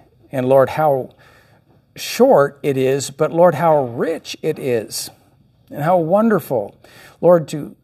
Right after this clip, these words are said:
to know how we should pray according to your will. Lord, so often we don't know exactly what the will of God is,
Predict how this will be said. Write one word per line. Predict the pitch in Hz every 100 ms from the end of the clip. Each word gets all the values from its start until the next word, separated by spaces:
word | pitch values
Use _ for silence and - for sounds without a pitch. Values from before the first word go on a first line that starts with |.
| -
to | 139
know | 143 175 175
how | 135 160 175
we | 160 139
should | - 120
pray | - 165 165 127 123 120 113 - _ _ _ _ -
according | - - 151 139 131
to | - 127
your | 123
will. | 117 151 87 80 - _ _ _ _ _ _ _ _ _ _ -
Lord, | 113
so | 147 147
often | 139 143 127
we | 135
don't | 131 135 120 - _ _ _ 123
know | 131 135 135 139 139
exactly | 120 - 135 151 147 135
what | 139 139
the | 123
will | 139 143
of | 123
God | 123 131 143 131
is, | 120 135 180 -